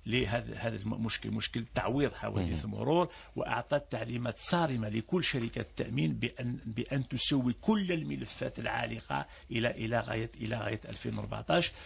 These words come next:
Speaker 1: و، آه، آه، نحن بصدد، آه، هذا ال-، هذا، هذا ال-، هذا العمل، ولكن ل، آه، تحضير للسنوات القادمة نحن بصدد إمضاء، آه، اتفاقية،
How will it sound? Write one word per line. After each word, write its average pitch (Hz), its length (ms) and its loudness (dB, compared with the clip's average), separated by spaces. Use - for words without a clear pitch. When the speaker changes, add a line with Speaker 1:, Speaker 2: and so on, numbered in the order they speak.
Speaker 1:
و، 120 120 4
آه، 160 280 4
آه، 110 1300 0
نحن 135 300 2
بصدد، 110 680 0
آه، 104 380 0
هذا 113 220 0
ال-، 107 160 -10
هذا، 107 380 -6
هذا 107 200 -4
ال-، 104 180 -8
هذا 110 160 -2
العمل، 120 440 -2
ولكن 165 560 2
ل، 135 380 0
آه، 113 760 0
تحضير 147 380 4
للسنوات 117 600 0
القادمة 117 580 -2
نحن 123 240 0
بصدد 113 600 0
إمضاء، 113 460 2
آه، 113 320 -6
اتفاقية، 113 840 -2